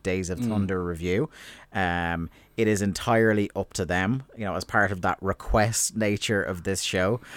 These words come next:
Speaker 1: Like, if they listen to it, they go, "Oh, God, that, that Saturday Nitro podcast they did was horseshit. Uh, that's not what I paid for."
Speaker 2: <laughs>
Speaker 1: Do you know what I mean? We are, we are slaves to the almighty dollar here on the show, Lee. So whatever, uh,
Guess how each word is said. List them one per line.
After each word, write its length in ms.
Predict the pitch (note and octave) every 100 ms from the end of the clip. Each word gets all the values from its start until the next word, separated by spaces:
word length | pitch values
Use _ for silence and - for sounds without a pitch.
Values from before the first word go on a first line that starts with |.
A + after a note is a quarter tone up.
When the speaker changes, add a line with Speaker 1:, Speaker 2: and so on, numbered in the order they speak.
| -
Speaker 1:
Like, 160 | A#2+ G#2
if 80 | G2
they 120 | G#2+
listen 220 | G#2+ G2+
to 60 | G2+
it, 40 |
they 60 | F#2+
go, 140 | F2+
"Oh, 240 | E2+ F2+ F#2+ -
God, 320 | - G2+ F2+
that, 240 | G#2 G#2+ -
that 260 | A#2+ -
Saturday 360 | - C3 G#2+ G2+
Nitro 460 | G2 G#2 G#2+ G#2+
podcast 480 | E2+ G2 F#2 F#2+ E2
they 140 | F#2 F2
did 140 | F2
was 140 | D2+
horseshit. 720 | - - G#2 F#2+ - E2+ D2 - - - -
Uh, 220 | A#2 G#2
that's 160 | A#2 A#2+
not 180 | B2+
what 120 | A2+ G#2+
I 100 | G#2
paid 380 | G#2+ G#2 G#2
for." 360 | - F#2+ E2 - -
Speaker 2:
<laughs> 40 |
Speaker 1:
Do 40 | A2
you 40 |
know 100 | G#2
what 80 | G#2+
I 100 | A2
mean? 280 | G#2+ G2+ F#2+
We 200 | G#2+ G#2+
are, 200 | G2+ G2
we 140 | G#2+
are 100 | G#2
slaves 560 | - A#2+ A#2+ A#2+ A#2 -
to 100 | G#2+
the 120 | G#2+
almighty 420 | G#2 G#2 A2+ G2+
dollar 380 | G2+ G#2+ G#2 F#2+
here 180 | G2 F#2
on 140 | F2+
the 80 | F#2
show, 280 | - F#2 F#2
Lee. 280 | F2 E2 E2+
So 340 | G#2+ E2+ E2 - - - -
whatever, 600 | - F#2+ A2+ A2 A2 G2+ - -
uh, 440 | G#2+ G2 F#2+ F#2